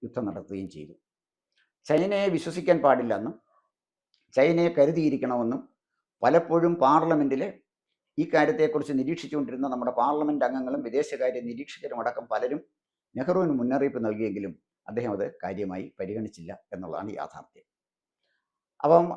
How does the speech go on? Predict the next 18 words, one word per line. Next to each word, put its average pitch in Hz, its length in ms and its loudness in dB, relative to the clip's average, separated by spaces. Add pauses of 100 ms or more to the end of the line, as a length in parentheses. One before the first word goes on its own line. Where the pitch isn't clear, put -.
(140)
ആ, 151 120 6 (760)
ഏഹ്, 135 320 6
അറുപത്തിരണ്ടിലെ 175 640 2
യുദ്ധത്തോടു 156 460 2
കൂടി 110 160 -2 (600)
നെഹ്റു 185 240 4
ഉയർത്തിപ്പിടിച്ച 139 640 2 (680)
പഞ്ചശീലം 117 640 0 (1000)
കാലഹരണപ്പെട്ട 151 680 4 (300)
ഒരു 127 140 -2 (100)
വിഡ്ഢിത്തം 156 480 0
നിറഞ്ഞ 120 240 -2 (160)
ആശയമായി 117 580 0
മാറി. 98 280 -4 (160)
ഇന്ന് 107 200 -6
ലോകത്താരും 110 500 0
പഞ്ചശീലത്തെക്കുറിച്ച് 98 880 -8 (240)
സംസാരിക്കുന്നില്ല. 85 640 -14